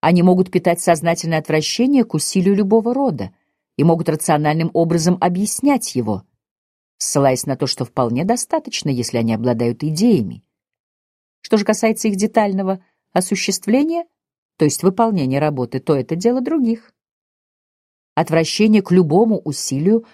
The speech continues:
может также проявляться как страх, что усилия будут вредны для них.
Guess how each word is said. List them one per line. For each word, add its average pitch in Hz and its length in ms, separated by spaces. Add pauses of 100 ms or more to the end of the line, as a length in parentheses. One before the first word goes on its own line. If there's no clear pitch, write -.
(120)
может 143 320
также 156 300
проявляться 139 600
как - 260
страх, 127 420
что - 240
усилия 127 580
будут 143 300
вредны 170 460
для 113 200
них. 87 300